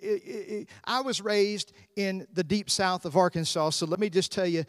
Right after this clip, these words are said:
the way my grandma used to say it. "You just know that you know that you know." Have you ever heard it that way? You just know that you know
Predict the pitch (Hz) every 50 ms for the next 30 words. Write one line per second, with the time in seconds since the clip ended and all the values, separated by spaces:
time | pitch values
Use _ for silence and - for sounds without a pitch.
0 | - - _ - 165 151 170 165 160 156 143 139 127 185 190 175 170 156 139 131
1 | 131 139 123 - - 143 - - 160 135 120 110 - - - - - - - -
2 | _ - 143 165 160 151 131 117 165 156 - - 147 151 170 190 220 240 254 262
3 | 262 269 269 240 - - - _ - 180 - - - 160 156 139 135 143 170 190
4 | 208 214 220 220 226 226 - - - - _ - 160 160 - - 175 170 165 160
5 | 151 135 117 110 - - - - - - - _ _ _ _ _ _ _ _ _
6 | _ _ _ _ - 139 127 165 170 156 160 - 190 196 190 185 - 196 180 -
7 | 202 214 214 208 202 - _ _ _ _ _ _ _ _ _ _ _ _ _ -
8 | 165 214 240 190 - 190 175 - - 156 170 226 269 285 294 302 302 311 311 247
9 | 220 214 196 - - 170 170 156 156 175 226 269 277 277 277 277 277 254